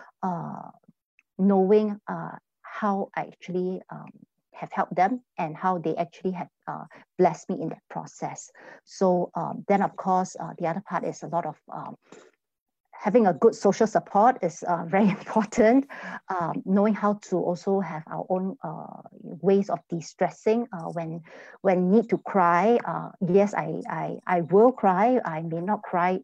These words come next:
in, in buckets of water in front of the patients and all. Uh, but, uh, I, I, you know, sometimes bef-, when I go to the funerals, in, when I was driving, I'll, you know, I will just tear, and I was like, "Okay, you know, when I'm there,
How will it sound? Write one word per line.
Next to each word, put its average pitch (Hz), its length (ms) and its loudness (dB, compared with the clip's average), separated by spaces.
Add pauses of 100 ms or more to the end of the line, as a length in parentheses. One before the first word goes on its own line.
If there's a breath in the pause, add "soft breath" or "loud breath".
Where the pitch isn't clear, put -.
(160)
in, 170 260 -4
in 165 140 -6 (100)
buckets - 400 -2
of 151 100 -6 (120)
water 185 380 4
in 165 160 -2
front 185 200 -2
of 160 120 -8
the - 160 -12
patients 190 520 -2
and 165 160 -10
all. 190 280 -8 (500 loud breath)
Uh, 160 260 -4
but, 175 380 -4 (100)
uh, 180 220 -4
I, - 100 -2 (180)
I, 180 100 0 (580)
you 214 160 6
know, 190 140 6
sometimes 214 400 0
bef-, 175 200 -6 (140)
when 170 140 0
I 165 80 -6
go 185 160 0
to 190 120 -2
the 160 60 -2
funerals, 165 640 -2
in, - 180 -4 (280)
when 175 100 0
I 170 100 0
was 170 160 -6
driving, 180 460 4
I'll, 170 280 0 (140)
you 196 100 6
know, 180 140 4
I 185 60 2
will 175 120 4
just 202 180 0
tear, 202 340 4
and 175 120 -2
I 190 40 -2
was 185 100 -4
like, - 140 -8
"Okay, 180 340 -2 (300 loud breath)
you 180 80 0
know, 175 240 0
when 175 160 -2
I'm 160 160 -8
there, 185 340 2